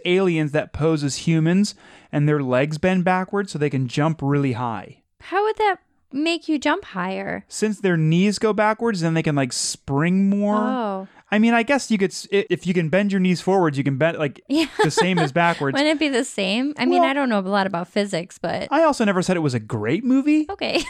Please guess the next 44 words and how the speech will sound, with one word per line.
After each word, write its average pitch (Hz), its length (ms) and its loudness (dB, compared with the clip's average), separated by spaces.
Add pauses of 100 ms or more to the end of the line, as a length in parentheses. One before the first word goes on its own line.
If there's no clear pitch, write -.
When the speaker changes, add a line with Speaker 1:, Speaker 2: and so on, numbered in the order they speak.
Speaker 2:
<laughs> - 160 -20
Speaker 1:
But 175 200 2 (360)
that's 160 720 -4
what 156 260 0
I'm, 147 400 0
what 151 280 0 (260)
I'm 139 240 0
thinking 160 400 0
of 101 160 -6
is 113 140 -8
that 104 180 -4
movie. 147 440 -4 (260)
Speaker 2:
Well, 240 440 2
as 240 140 -2
soon 285 180 -2
as 285 160 -4
he 254 240 -2
shined 233 300 -2
the 220 60 -6
flashlight 208 760 0
towards 202 400 0
it, 175 360 -2
it 196 180 -2
got 190 220 -2
scared 220 340 0
and 202 120 -2
quickly 269 580 -2
turned 233 400 -2
and, 202 240 -2 (100)
um, 190 500 -4
ran 185 320 -4
down 170 320 -4
the 185 60 -6
hill. 208 460 -4 (140)
Speaker 1:
Gross. 139 960 -2
Speaker 2:
He, 226 560 -2 (240)
he 294 180 -4
didn't 262 220 0
wanna 285 160 0
scare 254 200 -2
his 233 140 -2
family, 240 460 -4
so 247 240 0
he 226 540 -2